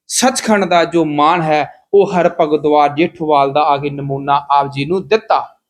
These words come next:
ਗ੍ਰੰਥ ਨੰਬਰ ਦਸ ਦੇ ਵਿੱਚ ਇਹ ਲਿਖਤ ਅੱਜ ਦਾਸ ਨੇ ਸਵੈਂ ਪੜ੍ਹੀ ਸੀ ਕਿ ਜਿਹੜੇ ਵੀ ਇੱਕ ਵੀ, ਕੋਈ ਵੀ ਏ ਬੀ ਸੀ ਡੀ ਅਗਰ ਕੋਈ ਨਮਸਕਾਰ ਵੀ ਉੱਥੇ ਆ ਕੇ ਸਿੱਧਾ ਆ ਕੇ ਕਰ ਗਿਆ, ਉਹਨੂੰ ਕਦੇ ਮਾਤ ਗਰਭ ਦੇ ਵਿੱਚ ਜਨਮ ਨਹੀਂ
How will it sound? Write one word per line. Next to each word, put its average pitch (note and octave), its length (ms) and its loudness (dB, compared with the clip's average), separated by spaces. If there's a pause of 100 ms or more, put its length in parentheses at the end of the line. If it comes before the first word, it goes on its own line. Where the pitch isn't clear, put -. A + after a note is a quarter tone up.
(1500)
ਗ੍ਰੰਥ A3 260 2
ਨੰਬਰ A3+ 300 2
ਦਸ F#3+ 300 0
ਦੇ A3+ 160 2
ਵਿੱਚ F3+ 360 0
ਇਹ F3+ 140 2
ਲਿਖਤ F#3 340 0 (100)
ਅੱਜ F3 100 -2
ਦਾਸ F3 360 2
ਨੇ F3 140 -4
ਸਵੈਂ E3+ 280 -2
ਪੜ੍ਹੀ D#3+ 320 -2
ਸੀ G#3 280 -6
ਕਿ - 0 - (260)
ਜਿਹੜੇ A#3+ 320 4
ਵੀ A#3 180 -2
ਇੱਕ G3+ 200 -2
ਵੀ, E3+ 260 -4
ਕੋਈ D4 400 0
ਵੀ D4 120 4
ਏ B3+ 120 4
ਬੀ A3+ 140 0
ਸੀ G3+ 180 -4
ਡੀ F#3 260 0
ਅਗਰ E3+ 140 -2
ਕੋਈ F#3 240 0
ਨਮਸਕਾਰ F3+ 580 -2
ਵੀ B3 120 -2
ਉੱਥੇ G3+ 220 -2
ਆ F#3+ 100 2
ਕੇ F3 100 -4
ਸਿੱਧਾ F#3 280 -4
ਆ G3 100 2
ਕੇ F#3 100 -8
ਕਰ D#3 260 0
ਗਿਆ, G3 320 2 (440)
ਉਹਨੂੰ G3+ 260 0
ਕਦੇ E3 260 -2
ਮਾਤ D#3 320 0
ਗਰਭ D3+ 300 -2
ਦੇ D3 80 -2
ਵਿੱਚ D#3+ 240 -4
ਜਨਮ D3+ 420 -2
ਨਹੀਂ E3+ 320 2